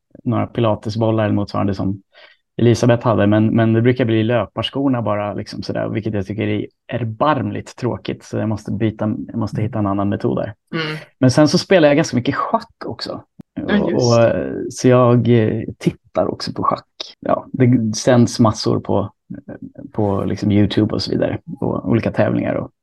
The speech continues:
Speaker 1: följer.
Speaker 2: Mm.
Speaker 1: Jag följer
Speaker 2: Det är
Speaker 1: alldeles för
Speaker 2: jättebra.
Speaker 1: mycket. Spelar alldeles för mycket.
Speaker 2: Ja.
Speaker 1: Ja.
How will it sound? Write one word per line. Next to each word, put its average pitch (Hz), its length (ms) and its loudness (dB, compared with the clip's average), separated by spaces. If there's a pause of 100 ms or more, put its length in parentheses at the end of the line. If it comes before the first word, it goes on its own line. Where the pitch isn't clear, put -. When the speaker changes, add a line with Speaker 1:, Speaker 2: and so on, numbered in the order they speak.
Speaker 1:
följer. - 400 -2 (360)
Speaker 2:
Mm. 160 240 -4
Speaker 1:
Jag 143 160 2
följer 123 180 4
Speaker 2:
Det 107 40 6
är 104 40 6
Speaker 1:
alldeles 107 200 4
för 131 80 4
Speaker 2:
jättebra. - 440 4
Speaker 1:
mycket. 107 200 -6 (180)
Spelar 110 220 2
alldeles 110 120 -2
för - 80 -16
mycket. 185 140 0
Speaker 2:
Ja. 160 200 4
Speaker 1:
Ja. 175 260 2